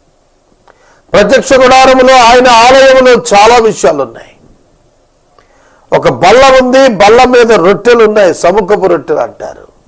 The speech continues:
గంగాళం ఉంది, నీటితో నిండి. పీఠం ఉన్నది, అంతేకాదు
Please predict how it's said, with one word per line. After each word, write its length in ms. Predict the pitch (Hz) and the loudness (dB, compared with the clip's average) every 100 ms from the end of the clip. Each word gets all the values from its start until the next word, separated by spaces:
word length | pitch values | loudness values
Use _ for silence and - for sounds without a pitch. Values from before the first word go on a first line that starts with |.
| _ _ _ _ _ _ _ _ - | _ _ _ _ _ _ _ _ -16
గంగాళం 760 | 120 160 202 240 269 277 262 240 | -4 -2 0 0 2 2 2 0
ఉంది, 380 | 202 135 - _ _ _ _ _ _ | -2 -8 -10 _ _ _ _ _ _
నీటితో 520 | 135 170 202 208 180 165 | -6 -4 -2 -4 -4 -6
నిండి. 480 | 147 143 135 - _ _ _ _ _ _ _ _ 175 | -8 -14 -16 -20 _ _ _ _ _ _ _ _ -2
పీఠం 400 | 233 240 262 254 | 0 0 0 0
ఉన్నది, 680 | 262 254 254 196 110 - _ _ _ _ _ _ _ _ _ _ _ _ _ _ _ _ _ _ - | 0 0 2 0 -4 -16 _ _ _ _ _ _ _ _ _ _ _ _ _ _ _ _ _ _ -8
అంతేకాదు 760 | 165 220 202 165 143 117 117 | -4 0 -2 -2 -4 -6 -16